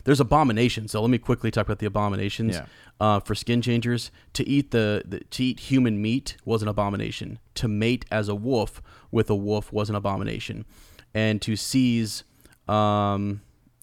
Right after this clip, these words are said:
Speaker 1: let's, the skin of another man was the worst abomination of all. So, you know, um, Bran, who's a warg,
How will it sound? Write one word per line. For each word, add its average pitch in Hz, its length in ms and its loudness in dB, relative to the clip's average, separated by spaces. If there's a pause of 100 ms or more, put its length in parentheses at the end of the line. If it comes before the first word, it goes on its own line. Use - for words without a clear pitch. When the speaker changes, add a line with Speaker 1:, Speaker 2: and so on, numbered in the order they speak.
(180)
Speaker 1:
let's, - 220 -8
the 110 120 -4
skin 127 420 2
of 107 200 -4
another 107 400 2
man 104 540 0 (280)
was 107 260 2
the 104 100 0
worst 110 400 2
abomination 101 720 -2
of 98 260 -4
all. 104 400 -2 (460)
So, 110 680 0 (880)
you 113 100 2
know, 98 400 0
um, 98 360 0
Bran, 120 360 0
who's 104 180 -4
a 98 40 -4
warg, 101 380 -4